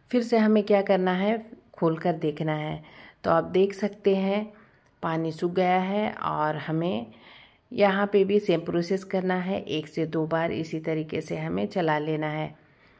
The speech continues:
उसके बाद हमें क्या करना होगा, इसे दम में देना होगा। यहाँ पे हमें गैस का फ्लेम को लो करते हुए पन्द्रह मिनट के लिए दम में देकर छोड़ना होगा। अगर आप चाहते हैं कोई भारी सामान रखे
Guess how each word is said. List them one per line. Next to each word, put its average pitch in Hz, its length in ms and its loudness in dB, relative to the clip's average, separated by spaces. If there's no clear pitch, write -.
उसके 202 240 2
बाद 190 280 4
हमें 185 260 0
क्या 170 180 -2
करना 165 360 -4
होगा, 160 260 -2
इसे 180 280 -2
दम 170 180 0
में 170 300 -2
देना 165 300 0
होगा। 151 400 -6
यहाँ 220 280 8
पे 220 120 8
हमें 214 360 4
गैस 156 240 2
का 185 120 -2
फ्लेम 202 320 -2
को 202 120 2
लो 165 240 0
करते 160 400 -2
हुए 190 260 0
पन्द्रह 160 360 -2
मिनट 160 320 -2
के - 160 -10
लिए 175 240 -2
दम 170 200 0
में 156 180 0
देकर 151 340 -2
छोड़ना 156 340 -2
होगा। 151 300 0
अगर 170 260 -2
आप 160 160 -4
चाहते 151 320 -6
हैं 170 100 -4
कोई 170 140 -4
भारी 156 260 -4
सामान 160 340 -2
रखे 175 280 -6